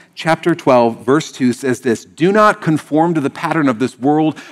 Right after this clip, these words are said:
but be transformed." How? By the renewing of your mind. How do you renew your mind? By getting an understanding of His Word. He says, "Then you will be able to test and approve what God's will is, His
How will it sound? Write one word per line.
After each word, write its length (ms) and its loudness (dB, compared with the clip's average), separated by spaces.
but 180 0
be 160 2
transformed." 880 0
How? 480 4
By 160 4
the 120 4
renewing 840 2
of 200 2
your 140 2
mind. 580 0
How 180 0
do 60 4
you 140 0
renew 280 2
your 160 0
mind? 480 0
By 80 0
getting 280 2
an 80 2
understanding 920 0
of 140 -2
His 160 -6
Word. 380 -4
He 80 0
says, 280 -6
"Then 360 2
you 80 2
will 140 2
be 200 4
able 180 2
to 100 -14
test 340 -2
and 100 -6
approve 400 -2
what 120 -2
God's 260 0
will 240 2
is, 180 2
His 220 -10